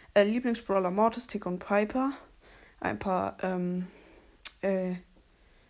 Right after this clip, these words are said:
so Emojis. Ähm, epische Siege sieben. Okay. Bei ihr Podcast-Hörer. Hört Nanis epischer Podcast. Hört auch bei GameStop,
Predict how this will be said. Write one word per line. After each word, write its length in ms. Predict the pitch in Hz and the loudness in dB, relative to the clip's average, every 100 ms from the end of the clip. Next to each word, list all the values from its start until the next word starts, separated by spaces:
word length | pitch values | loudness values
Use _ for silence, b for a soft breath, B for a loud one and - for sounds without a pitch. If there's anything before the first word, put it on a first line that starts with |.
| b | b
so 580 | - - 185 175 175 - - | -10 -2 0 0 -2 -6 -6
Emojis. 800 | 185 190 208 220 254 262 - - - b b b b b | -4 0 0 0 -4 -4 -6 -8 -14 b b b b b
Ähm, 280 | - 208 208 - | 2 4 2 -2
epische 920 | 220 240 247 - 254 247 - 214 196 | -2 -2 -2 -2 0 0 0 0 0
Siege 440 | 190 214 226 208 190 | 0 0 2 2 0
sieben. 560 | 190 214 240 262 269 B B B B B _ - | 0 0 2 2 0 B B B B B _ -14
Okay. 380 | 196 202 196 208 B B B B B | -8 -2 -2 -2 B B B B B
Bei 200 | - 208 | 4 4
ihr 260 | 226 - 220 | 4 0 -2
Podcast-Hörer. 1040 | 214 202 208 - 196 - 208 196 190 190 | -2 -4 -4 -6 -6 -4 -2 0 0 -2
Hört 220 | 208 214 - | 0 0 0
Nanis 440 | 202 208 214 208 | 0 2 0 0
epischer 480 | 208 202 214 - 196 | 0 -2 -2 -4 -4
Podcast. 720 | - 202 - - 202 196 - B B B | -4 -4 -6 -8 -8 -8 -12 B B B
Hört 160 | 208 214 | 2 2
auch 120 | - | -2
bei 220 | - 202 | -2 -2
GameStop, 1200 | 196 196 196 220 220 214 - - - 202 190 | 0 0 2 2 0 -4 -8 -6 2 2 0